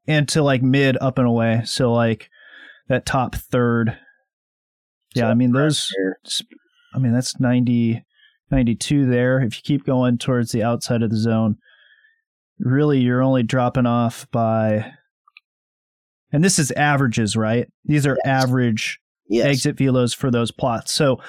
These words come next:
Speaker 1: some of 'em are gonna be higher too. I mean, that, that to me tells you if you miss up and away, like, you can get,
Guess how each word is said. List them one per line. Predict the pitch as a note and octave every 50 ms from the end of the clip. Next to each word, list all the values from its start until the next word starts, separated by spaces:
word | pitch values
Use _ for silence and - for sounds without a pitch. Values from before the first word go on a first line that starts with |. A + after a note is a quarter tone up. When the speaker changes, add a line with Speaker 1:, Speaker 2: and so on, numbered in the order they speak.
| - -
Speaker 1:
some | - - F3+ E3+
of | F3 D#3+
'em | E3 D#3
are | D3 C3
gonna | B2+ C#3 C3 B2
be | A#2 B2+ A#2+
higher | A2 - B2+ B2+ B2+ B2 B2 A#2 A2+ A2 A2+ - _ _ _ _ _ _ _ _ -
too. | - C#3 B2+ A#2 A2 G2+ - - -
I | C#3+ C3
mean, | C3+ C3 C3 C3 C3 A#2
that, | D3+ D#3 D#3+ D#3+ B2 - _ _
that | - D3+ D#3 D#3+
to | - -
me | D#3+ C#3+ C#3+ C#3+
tells | C3+ - D3+ C#3 C#3 C3 -
you | C3+ B2
if | A#2+ -
you | D3 D3+
miss | E3 E3 D#3+ E3+ D#3 - - -
up | D3 D3 - E3
and | C#3+ B2+
away, | A2 A2 A2+ A2+ B2 C#3 E3 E3+ D3+
like, | C3 A2 A2 A2 G#2+ G#2 _ _ _ _ _ _ _ _ _ _ _ _ _ _
you | - B2+ D3
can | - - E3+ C#3
get, | C3+ C3 - - -